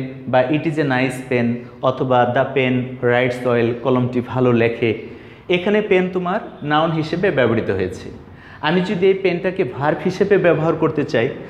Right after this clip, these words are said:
তুমি একটা জিনিস খেয়াল করো যে ভার্বটা সাধারণত কোথায় বসে? Assertive সেন্টেন্সের সাবজেক্টের পরেই ভার্ব বসে। আবার তুমি যদি imperative sentence বানাও,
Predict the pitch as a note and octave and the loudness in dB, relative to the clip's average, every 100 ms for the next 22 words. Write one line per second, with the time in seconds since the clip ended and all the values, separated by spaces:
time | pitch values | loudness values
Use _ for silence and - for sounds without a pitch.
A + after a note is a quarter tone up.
0 | - - - F#3+ G3 G3+ F#3+ F#3+ - D#3+ | -18 -8 -2 0 2 0 0 -2 -4 0
1 | D3+ D3+ C3 C3 - - - - A#2+ B2 | 2 2 2 2 -2 -10 -16 -6 0 0
2 | - F3 F#3+ G#3 G#3 F#3 E3 F3 F3+ F3+ | 2 2 2 2 0 0 0 0 0 -2
3 | A#3 F#3 C3 G2+ - G2 - D#3+ F#3 F#3 | -2 2 2 2 -2 -2 0 0 0 0
4 | F3+ - D#3+ D#3 E3 D#3+ G3 G3 D3 C3+ | -2 -2 -2 0 -2 -2 -4 -2 -2 -2
5 | D3 C#3+ D#3 D#3 C3+ F#3 D#4 - - B2 | -2 -2 -2 4 4 4 0 -6 -10 -4
6 | C3 D3 B2 F#2+ - - - - - - | 0 2 2 -2 -4 -10 -16 -20 -20 -20
7 | - - - - - E3+ F3 G3 G3+ F#3+ | -20 -20 -20 -20 -2 2 2 4 2 2
8 | G3+ G#3 G#3 G#3 G#3+ G3+ F#3 G3 F#3+ F#3+ | 0 -4 -4 -2 0 2 2 0 -2 -2
9 | F3+ F#3 E3 E3+ D3+ | 0 -2 0 2 2